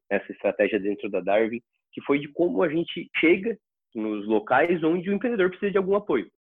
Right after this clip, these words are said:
Então, a gente já rodou programa em Manaus, já rodou programa no Acre, já acelerou startups, já conheceu startups, eu acho, de todo o Brasil. Acho que uma das estratégias mais bacanas que eu gosto pra dar visibilidade pra gente no que que tá fora do eixo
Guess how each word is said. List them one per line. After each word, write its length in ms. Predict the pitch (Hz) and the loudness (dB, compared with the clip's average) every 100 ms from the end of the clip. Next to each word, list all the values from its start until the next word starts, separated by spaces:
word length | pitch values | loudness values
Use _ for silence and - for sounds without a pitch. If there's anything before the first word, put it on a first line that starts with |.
| _ _ _ - | _ _ _ -12
Então, 360 | 104 110 123 127 | -6 0 0 0
a 400 | - _ _ 165 | -2 _ _ -2
gente 60 | |
já 60 | 170 | 0
rodou 220 | 135 131 | 2 2
programa 320 | 123 110 104 | 0 0 0
em 40 | 98 | 0
Manaus, 440 | 95 135 127 95 | 0 2 2 0
já 80 | 95 | -2
rodou 240 | 104 110 | -2 -4
programa 460 | 90 101 101 101 92 - | -4 -2 2 2 0 -4
no 240 | 98 101 92 | -8 -2 0
Acre, 520 | 117 117 - 104 - _ _ _ _ _ - | 0 0 -2 -4 -6 _ _ _ _ _ -2
já 120 | 113 | 0
acelerou 460 | 113 143 117 101 139 | 2 2 2 4 2
startups, 480 | 139 110 123 123 107 | 0 -2 0 -2 -4
já 80 | |
conheceu 360 | 110 110 107 135 | -6 -6 -4 -6
startups, 420 | - 113 104 110 | -6 -6 -4 -6
eu 80 | 123 | -6
acho, 80 | - | -8
de 160 | 117 - | -12 -4
todo 180 | 127 131 | -2 0
o 40 | |
Brasil. 480 | 123 110 92 98 113 - _ _ | 0 0 0 0 -2 -6 _ _
Acho 160 | 107 - | -4 -2
que 100 | 117 | -2
uma 100 | 117 | -2
das 80 | 117 | -2
estratégias 360 | 120 123 117 - - | 0 0 0 -6 -4
mais 300 | 104 123 123 | 0 2 2
bacanas 420 | 113 113 113 107 | -2 2 0 0
que 100 | - | -2
eu 40 | 101 | -4
gosto 400 | 104 101 101 101 _ _ _ | 2 0 0 -16 _ _ _
pra 120 | 107 113 | 0 2
dar 200 | 120 131 | 4 2
visibilidade 720 | 127 117 117 110 107 107 - | 0 -12 -8 -4 -4 -4 -4
pra 160 | 104 | -6
gente 360 | 95 104 104 - | -4 -6 -6 -8
no 120 | 104 | -10
que 100 | 95 | -8
que 80 | 104 | -6
tá 100 | 107 | -8
fora 240 | - 110 104 | -2 -2 0
do 160 | 101 | 0
eixo 280 | 98 104 - | 0 0 -4